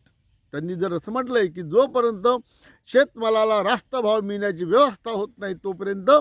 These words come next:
आम्ही आमचं उपोषण सोडणार नाही, काय होईल? <laughs> काही होणार नाही, मरतील, मरतील. एकतर तुम्हाला नाटक म्हणून केलेलं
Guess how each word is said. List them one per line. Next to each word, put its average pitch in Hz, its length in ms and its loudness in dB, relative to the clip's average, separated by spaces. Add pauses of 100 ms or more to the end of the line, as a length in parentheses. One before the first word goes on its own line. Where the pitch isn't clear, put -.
(560)
आम्ही 214 320 0 (680)
आमचं 165 260 -6
उपोषण 214 520 2
सोडणार 180 460 0
नाही, 113 340 -12 (420)
काय 262 180 -4
होईल? 170 460 0 (480)
<laughs> - 60 -20
काही 285 300 -2
होणार 226 300 -2
नाही, 202 220 -2 (260)
मरतील, 330 440 0 (920)
मरतील. 254 720 2 (420)
एकतर 233 440 -2
तुम्हाला 220 720 2 (1200)
नाटक 214 600 0
म्हणून 233 260 0
केलेलं 220 720 4